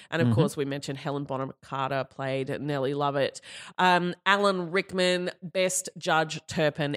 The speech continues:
Speaker 1: ever in the world, in my
Speaker 2: Yep.
Speaker 1: personal opinion. And Sacha Baron Cohen did a wonderful Adolfo Pirelli.
Speaker 2: I
Speaker 1: When
Speaker 2: mean, you
Speaker 1: you
Speaker 2: also had, um, Laura Michelle Kelly as well as Beggar Woman.
Speaker 1: As Beggar Woman, yes. And Timothy Spall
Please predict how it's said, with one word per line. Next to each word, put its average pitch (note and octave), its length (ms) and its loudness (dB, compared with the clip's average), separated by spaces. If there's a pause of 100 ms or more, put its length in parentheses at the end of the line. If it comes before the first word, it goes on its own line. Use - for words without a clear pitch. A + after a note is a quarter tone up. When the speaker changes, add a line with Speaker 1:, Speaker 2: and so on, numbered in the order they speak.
Speaker 1:
ever D3+ 460 2
in C#3+ 180 -4
the B2 80 -6
world, F#3 600 6
in E3+ 100 2
my D3+ 120 2
Speaker 2:
Yep. C#3+ 80 -6
Speaker 1:
personal E3+ 500 0
opinion. F3+ 800 0 (420)
And F3 320 2
Sacha A3 380 2
Baron D#3 260 4
Cohen C#3+ 580 -2
did C#3+ 160 -6
a C3+ 60 -2
wonderful C3+ 680 -4
Adolfo C#3+ 600 0
Pirelli. C#3 720 -2
Speaker 2:
I - 440 -16
Speaker 1:
When G3+ 100 6
Speaker 2:
mean, A#3+ 80 4
you A#3+ 80 4
Speaker 1:
you - 20 2
Speaker 2:
also G#3 200 0
had, C3 360 0
um, A2+ 240 2
Laura A#2+ 160 2
Michelle A2 300 -4
Kelly G#2 340 -6
as G#2+ 220 -8
well G#2 340 -2
as - 320 -10
Beggar - 220 -12
Woman. - 160 -8
Speaker 1:
As F3+ 320 4
Beggar E3 220 2
Woman, C#3+ 500 -6
yes. - 720 -2
And D#3 120 -6
Timothy - 340 -10
Spall G3+ 840 4